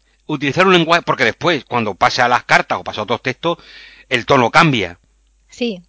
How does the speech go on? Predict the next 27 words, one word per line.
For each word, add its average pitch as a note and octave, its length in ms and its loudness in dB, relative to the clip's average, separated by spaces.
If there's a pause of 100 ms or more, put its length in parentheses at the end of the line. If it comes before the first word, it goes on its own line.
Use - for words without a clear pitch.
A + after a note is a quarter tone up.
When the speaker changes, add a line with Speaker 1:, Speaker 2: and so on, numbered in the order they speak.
Speaker 1:
O - 40 -18
sea, A#2 120 0
Speaker 2:
sí, - 40 -6
Speaker 1:
todo A2 200 0
Speaker 2:
sí. C#3 60 4
Speaker 1:
el, B2+ 120 -10 (180)
la A2 100 0
forma C3 180 4
en C3+ 80 2
que C3+ 140 2
Sturgeon C3+ 560 2 (280)
pasa C#3 300 2
de, B2+ 120 2
de A#2+ 100 2
un C#3+ 240 6
tono B2 300 4
a A#2+ 80 6
otro D#3 320 0 (160)
es G#2 120 -10
una C#3 160 4
gozada. G2 560 0 (400)
O - 40 -14
sea, G#2 400 0 (120)
es A2 80 -10
una B2 100 -2
auténtica C3 320 0
maravilla. A2+ 540 2